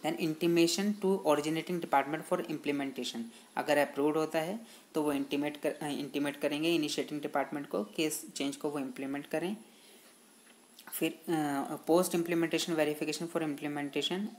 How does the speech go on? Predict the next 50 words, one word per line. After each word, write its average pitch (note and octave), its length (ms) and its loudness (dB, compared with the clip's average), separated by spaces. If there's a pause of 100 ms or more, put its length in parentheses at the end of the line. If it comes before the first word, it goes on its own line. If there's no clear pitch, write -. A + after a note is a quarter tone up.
and D3 120 0 (240)
close C#3+ 260 2 (140)
the F3+ 80 0 (160)
change A#2+ 260 -2
control। A#2 300 -6 (1200)
Implementation E3 680 2
के D#3+ 120 0
बाद D3 400 4
इसका D#3 220 -2
पूरी D3+ 200 0
verification C#3+ 680 0
होगा, D#3 320 -2 (360)
देखेंगे D3 380 0
किस D3 220 -2
तरह C#3+ 160 0
का C#3+ 80 0
change C#3 320 -4
है, C#3+ 140 0
कैसा C#3 320 -2
नहीं C3+ 180 -4
है, C#3 140 -6
सारी C3 300 0
चीज़ें C3+ 280 -6
देखी C3+ 260 -4
जाएंगी। D3 380 -2 (340)
उसके C#3 260 -2
बाद D3 80 2
जब D3 140 0
ये C#3+ 100 0
अगर C#3 180 2
successful C#3 560 -4
रहता C3+ 280 0
है, F#3 180 -4 (240)
उसको - 220 -6
क्या C#3 140 -4
करेंगे, C#3+ 340 -4
Close D3 380 0
the D3+ 60 2
change C3+ 240 -6
control। A#2+ 320 -6
फिर A#2+ 160 -8
change C3+ 200 -10
control C3+ 300 -6
को C#3 100 -6
क्या D#3 120 -4
है, D#3+ 80 -2
इनिशिएटिंग C#3 440 -4
department C3+ 520 -2
और - 180 -8
क्यूए C3+ 300 -2